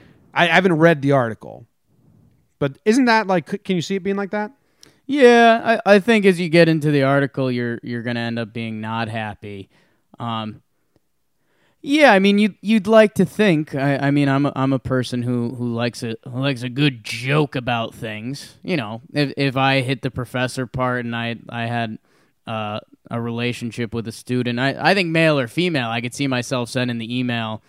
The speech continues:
Speaker 2: and they're like, "Professor, is there, is there anything I could do to submit this paper, you know, twenty-four hours later?" And I'd be like, "Yeah, you, you know the deal.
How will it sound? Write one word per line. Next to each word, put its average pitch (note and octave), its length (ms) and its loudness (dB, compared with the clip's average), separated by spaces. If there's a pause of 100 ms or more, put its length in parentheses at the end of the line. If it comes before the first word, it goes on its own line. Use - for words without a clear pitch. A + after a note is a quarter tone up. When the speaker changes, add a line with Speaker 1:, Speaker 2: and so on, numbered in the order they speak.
(400)
Speaker 2:
and B2 120 -8
they're A#2+ 120 -4
like, A#2 180 -4
"Professor, C#3 640 -6
is A#2 140 -8
there, B2 240 -4 (120)
is A#2+ 140 -10
there C3 160 0
anything C#3 380 -2
I B2+ 100 -4
could A2+ 140 -10
do C3 160 -2
to B2 80 -4
submit B2 320 -8
this A#2 160 -10
paper, A#2+ 640 -2
you B2 120 -8
know, A#2 140 -6
twenty-four A#2+ 520 -8
hours A2+ 360 -4
later?" A2+ 340 -4
And A#2 100 -4
I'd A2 100 -10
be A2+ 100 -8
like, A2+ 220 -8
"Yeah, D3 240 2
you, C#3 220 0 (180)
you C3+ 180 0
know E3 180 2
the E3+ 100 0
deal. G3 500 4